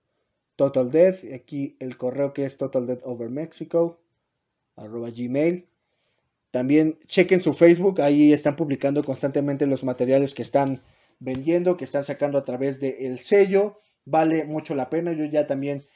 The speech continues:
hice algunos pedidos. Espero que me lleguen pronto y espero poder compartirlos con ustedes. Esta es la parte interior.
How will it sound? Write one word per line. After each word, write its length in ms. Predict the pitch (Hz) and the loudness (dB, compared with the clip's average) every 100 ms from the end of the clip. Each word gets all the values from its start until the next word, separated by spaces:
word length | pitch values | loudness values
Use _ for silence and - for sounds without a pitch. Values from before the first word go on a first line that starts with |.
| _ _ | _ _
hice 240 | 160 180 | -4 0
algunos 460 | 143 139 151 151 147 | 0 0 -4 -4 -6
pedidos. 680 | 139 131 156 175 180 - _ _ _ - | -8 -6 -2 -2 -2 -6 _ _ _ -16
Espero 400 | 127 - 147 143 | -12 -6 -4 -4
que 80 | 131 | -6
me 100 | 127 | -6
lleguen 260 | 135 139 | -6 -8
pronto 380 | 139 202 190 208 | -4 -4 0 -2
y 220 | 202 185 | 0 0
espero 320 | 165 160 156 | 0 -2 -4
poder 260 | 139 135 139 | -2 -4 -4
compartirlos 680 | 151 143 120 139 139 143 - | -4 -6 -6 -6 -4 -4 -4
con 340 | - 151 151 - | -2 0 0 -4
ustedes. 600 | 143 - 127 104 - - _ _ _ _ _ - | -6 -4 -8 -8 -16 -20 _ _ _ _ _ -12
Esta 280 | 139 143 156 | -8 0 0
es 240 | 151 151 | 0 0
la 200 | 151 139 | 0 2
parte 360 | 151 147 156 - | 0 2 -2 -2
interior. 720 | 175 156 147 135 156 202 - | -4 0 0 6 6 6 2